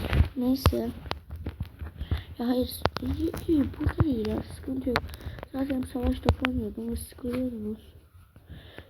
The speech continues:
Çünkü yani savaş topu sevmeyenler de olabilir.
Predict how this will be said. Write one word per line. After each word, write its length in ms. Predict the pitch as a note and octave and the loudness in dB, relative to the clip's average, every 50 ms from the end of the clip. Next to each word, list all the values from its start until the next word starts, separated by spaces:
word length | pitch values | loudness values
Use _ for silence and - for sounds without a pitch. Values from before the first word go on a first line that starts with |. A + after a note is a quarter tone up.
| - | -10
Çünkü 220 | - - - - A#3+ | -10 -10 -2 0 2
yani 120 | A3 G#3+ | 2 2
savaş 360 | A3 - A#3 A3+ B3 B3+ B3+ | 0 -2 -2 2 2 0 0
topu 220 | - - A#3 - - | 0 -4 -6 -6 0
sevmeyenler 720 | - A#3+ A#3 A3+ A#3 A#3 A3+ A3 A3 A3+ A#3 A#3+ A3+ - | 0 2 4 4 4 4 4 2 2 2 2 0 0 0
de 60 | A3 | 2
olabilir. 420 | A3+ A#3 A3 A3 G#3 A3 A3 - | 4 4 4 4 4 2 2 0